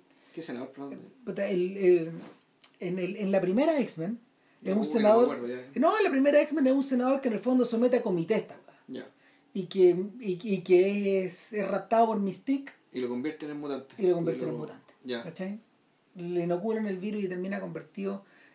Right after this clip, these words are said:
Speaker 2: en una suerte como de, de, de hombre plástico,
Speaker 1: Ujú.
Speaker 2: de, o de,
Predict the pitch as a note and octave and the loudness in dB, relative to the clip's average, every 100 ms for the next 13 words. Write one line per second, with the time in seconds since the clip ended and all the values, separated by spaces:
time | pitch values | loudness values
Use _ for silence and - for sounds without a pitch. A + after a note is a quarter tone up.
0 | - E3+ E3 G3+ F3+ F#3 F3+ E3+ E3 D#3+ | -14 -10 -8 -10 -10 -10 -8 -6 -4 -4
1 | D#3 D3+ D3 C#3+ C3+ C3 B2+ _ _ _ | -4 -6 -8 -14 -16 -20 _ _ _ _
2 | _ _ _ D#3+ C#3 D3 C#3+ C#3 C3+ C3 | _ _ _ -18 -10 -8 -6 -6 -6 -8
3 | C3 C3 C3 C#3 E3 F#3+ E3+ D#3+ E3 G3 | -10 -14 -14 -8 -4 -2 -2 -4 -2 0
4 | G#3+ - F#3+ E3 E3+ D#3+ D#3 D3 C3+ B2 | -2 -4 -10 -8 -4 -4 -4 -8 -12 -14
5 | C3+ C3 C3 | -14 -12 -14